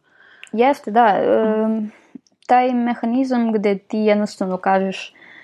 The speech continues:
Speaker 1: em, em, ja ću uzeti dvadeset posto od te ukupne vrednosti koje ćete vi dobiti,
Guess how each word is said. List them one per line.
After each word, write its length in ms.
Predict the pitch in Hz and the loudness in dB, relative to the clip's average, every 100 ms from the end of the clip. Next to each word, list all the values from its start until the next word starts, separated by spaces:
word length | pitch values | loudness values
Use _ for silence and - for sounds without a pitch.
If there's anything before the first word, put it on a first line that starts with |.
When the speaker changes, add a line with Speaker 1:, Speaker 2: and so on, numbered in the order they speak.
| - _ _ - | -20 _ _ 0
Speaker 1:
em, 540 | - 175 175 175 98 - _ - | 2 2 0 -2 -4 -6 _ -6
em, 340 | 196 190 185 - | -2 0 -2 -4
ja 260 | 202 196 190 | -2 0 -2
ću 180 | - | -2
uzeti 280 | 196 202 196 | 0 0 0
dvadeset 380 | 190 185 185 - | 2 2 2 0
posto 380 | 185 185 - 190 | -2 -2 -2 -4
od 140 | 180 - | -4 -6
te 180 | - 185 | 0 2
ukupne 460 | 180 180 180 185 180 | 0 -2 -6 -6 -2
vrednosti 520 | 185 185 185 - 185 | -2 -2 -4 -6 -8
koje 180 | 185 180 | -4 -4
ćete 260 | - - | -6 -6
vi 140 | 185 185 | -2 -2
dobiti, 600 | 180 180 226 - 240 | 0 -2 -2 -2 -4